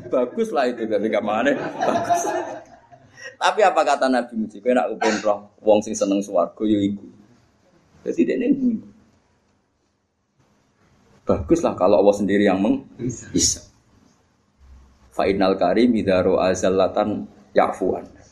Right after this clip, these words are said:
Karena wong sing lomo, sing apian, nek ora kesalahan iku anane kepengin nyepuro. Kok Allah iku karim, ciri utama karim nggih gampang. Sempurna. Hisab binafsihi. Cocok.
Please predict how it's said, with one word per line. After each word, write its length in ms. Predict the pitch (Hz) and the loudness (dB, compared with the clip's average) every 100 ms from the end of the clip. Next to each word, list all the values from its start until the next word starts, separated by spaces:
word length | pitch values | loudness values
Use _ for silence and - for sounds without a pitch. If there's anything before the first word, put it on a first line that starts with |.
| _ | _
Karena 240 | 78 90 98 | -6 -2 2
wong 240 | 95 95 | 2 0
sing 240 | 95 95 | 0 -4
lomo, 400 | 92 92 90 98 101 | -2 0 2 4 4
sing 160 | 95 92 | 2 0
apian, 400 | 87 92 92 101 | -2 -2 0 2
nek 160 | 107 | 2
ora 120 | 90 92 | 0 -2
kesalahan 480 | - 92 90 90 98 | -4 -2 0 0 0
iku 160 | 131 - | -4 -2
anane 400 | 107 98 92 117 | -2 0 0 0
kepengin 320 | 104 98 98 | 0 0 2
nyepuro. 400 | 95 - 85 85 - _ _ _ _ _ _ _ _ _ _ _ _ _ _ _ _ - - - | 0 -2 -10 -14 -18 _ _ _ _ _ _ _ _ _ _ _ _ _ _ _ _ -20 -20 -20
Kok 160 | - 107 | -2 2
Allah 220 | 90 92 90 | 2 2 2
iku 80 | 110 | 0
karim, 640 | - 85 82 76 - - | 0 -2 -4 -6 -6 -10
ciri 240 | - 82 85 | -6 -6 -4
utama 240 | 90 87 | 0 0
karim 400 | 87 85 - 120 | 0 -4 0 2
nggih 160 | 107 87 | 2 0
gampang. 480 | - - - - - _ _ _ _ | -4 -12 -16 -18 -20 _ _ _ _
Sempurna. 400 | _ 92 110 107 95 - - - - | _ -14 -8 -8 -8 -14 -20 -20 -20
Hisab 400 | - 107 107 - | -12 -4 -4 -4
binafsihi. 560 | 110 95 - 104 98 123 131 - - _ _ _ - _ _ _ - - - - - - _ 427 - - - | -4 -4 -6 -6 -2 -2 -4 -10 -20 _ _ _ -20 _ _ _ -10 -4 -2 -2 -6 -16 _ -6 -6 -8 -2
Cocok. 260 | - - | 2 0